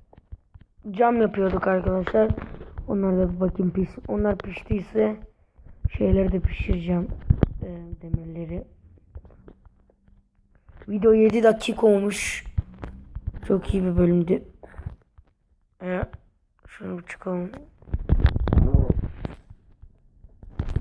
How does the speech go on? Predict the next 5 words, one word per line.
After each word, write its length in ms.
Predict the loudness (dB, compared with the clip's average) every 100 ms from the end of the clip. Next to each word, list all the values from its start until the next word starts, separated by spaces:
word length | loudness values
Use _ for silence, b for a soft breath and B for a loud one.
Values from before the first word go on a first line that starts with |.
| -2 -4 -2 -6 -8 -10 -12 -12 -14 -16 -20 -4
Evet, 260 | 0 0
çok 180 | 0 2
hızlı 300 | 2 2 0
kaçıyordu 600 | -2 -2 0 2 4 4
be. 240 | 4 2